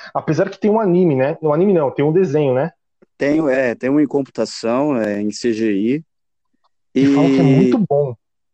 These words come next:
Speaker 2: É, então, não é, cara, não é. Não é porque
Speaker 1: Não é bom?
Speaker 2: foi, assim, pelo menos pra mim não, porque foi a fase em que a Capcom tava transformando o Resident Evil em jogos de ação.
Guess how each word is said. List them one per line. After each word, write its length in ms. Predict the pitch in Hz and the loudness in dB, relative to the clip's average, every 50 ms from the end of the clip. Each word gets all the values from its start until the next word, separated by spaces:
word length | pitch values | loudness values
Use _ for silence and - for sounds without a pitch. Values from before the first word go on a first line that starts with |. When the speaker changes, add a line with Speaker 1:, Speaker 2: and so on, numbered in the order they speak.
| _ - | _ -6
Speaker 2:
É, 140 | 247 208 | -4 0
então, 400 | 226 254 262 - - 220 202 202 | 0 0 0 0 0 0 0 0
não 220 | 208 220 233 220 175 | 0 0 0 0 0
é, 160 | 139 113 98 | 0 -2 -2
cara, 280 | - - 101 98 95 101 | -6 -10 -14 -12 -12 -10
não 220 | 120 151 165 135 | -8 -6 -6 -6
é. 140 | 101 87 85 - _ _ | -6 -8 -12 -16 _ _
Não 260 | _ - 160 170 185 190 | _ -4 -2 0 0 0
é 120 | 196 220 | 0 -2
porque 540 | 214 214 214 - - 202 196 196 190 185 185 | -4 -6 -12 -10 -4 0 2 2 4 4 4
Speaker 1:
Não 180 | 180 175 170 139 | 4 4 2 0
é 100 | 139 131 | 0 -2
bom? 280 | 127 151 165 165 143 | 0 0 0 -2 -2
Speaker 2:
foi, 260 | 117 - - - 190 196 190 - - - _ | -6 -6 -4 -2 0 0 0 0 -4 -8 _
assim, 320 | - 190 190 - 185 160 | -6 -6 -4 -4 -4 -4
pelo 140 | 151 175 185 | -2 -2 -2
menos 180 | 196 208 233 226 | -2 -2 -4 -4
pra 160 | - 226 208 | -4 -2 -2
mim 140 | 196 196 190 | 0 0 0
não, 220 | 175 170 185 196 | -2 -2 -4 -4
porque 240 | - - - 202 180 | -8 -6 -6 -6 -4
foi 180 | - - 180 | -2 0 0
a 80 | 180 165 | 0 0
fase 400 | 143 - - 147 156 160 156 165 | -2 -4 -4 -2 -2 -2 -2 -4
em 40 | 151 | -4
que 100 | - 151 | -4 -4
a 80 | 135 | -4
Capcom 500 | 123 - 135 131 135 123 _ - 135 139 127 | -4 -4 -6 -6 -6 -8 _ -10 -8 -8 -6
tava 240 | - 135 127 135 127 | -6 -6 -6 -6 -8
transformando 640 | - 120 127 123 - - 127 117 120 120 120 117 113 | -6 -8 -8 -8 -8 -8 -6 -6 -4 -4 -6 -6 -8
o 20 | |
Resident 480 | 107 120 123 117 117 120 110 107 - - | -6 -6 -6 -4 -6 -8 -10 -10 -8 -6
Evil 420 | 110 117 131 131 113 110 101 90 - _ _ _ _ _ _ _ _ _ _ _ _ - | -2 -2 -2 -2 -2 -6 -12 -16 -18 _ _ _ _ _ _ _ _ _ _ _ _ -4
em 180 | - 120 127 123 | -2 0 0 0
jogos 320 | 117 131 131 131 127 131 | 0 0 0 0 0 0
de 80 | 120 131 | 0 -2
ação. 420 | 135 127 - - - 104 85 71 | -2 -4 -6 -10 -12 -12 -12 -12